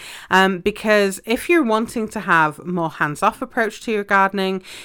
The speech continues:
you can really home in on low inputs, like no fertilizers, no pesticides, or maybe low irrigation because you're living somewhere where you don't have a lot of water anyway,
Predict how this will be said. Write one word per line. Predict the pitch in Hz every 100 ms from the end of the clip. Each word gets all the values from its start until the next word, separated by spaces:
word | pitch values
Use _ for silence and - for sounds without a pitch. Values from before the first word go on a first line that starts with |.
| -
you | 175
can | - 160
really | 160 156 160
home | - 285 302 302
in | 262
on | 233 226 202
low | 175 208 233
inputs, | 247 240 - 254 285 -
like | 214 180 175
no | 175 180 196
fertilizers, | - 220 220 226 214 208 202 214 208 208 202
no | 165
pesticides, | - - 196 - 202 - 185 185 185 -
or | 165 156 - - -
maybe | 214 233 233 220 208 196
low | 208 190 185
irrigation | 180 175 196 370 339 - 208 247
because | 240 - 196 170 165
you're | 180 165 156
living | 170 185 190 180
somewhere | - 185 175 175 175 170
where | 165
you | 156 156
don't | 180 175
have | 175 175
a | 170
lot | 160 160
of | 160
water | 160 160 - 160
anyway, | 262 311 156 151 156